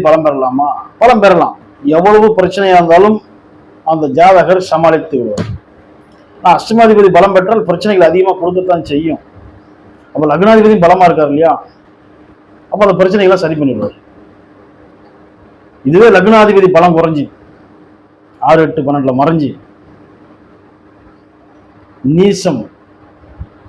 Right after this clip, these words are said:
வக்ரம், இப்படி பலம் குறைஞ்சி இருபுறமும் பாவகிரகங்கள் நின்று அஷ்டமாதிபதி பலம் பெற்றால் அற்ப ஆயுள் ஜாதகம்.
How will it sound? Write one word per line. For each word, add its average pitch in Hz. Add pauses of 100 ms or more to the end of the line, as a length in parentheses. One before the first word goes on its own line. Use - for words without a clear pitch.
(720)
வக்ரம், 156 (1080)
இப்படி 165
பலம் 156
குறைஞ்சி 151 (2250)
இருபுறமும் 196
பாவகிரகங்கள் 165
நின்று 147 (1000)
அஷ்டமாதிபதி 214 (200)
பலம் 175
பெற்றால் 156 (2750)
அற்ப 156
ஆயுள் 160
ஜாதகம். 123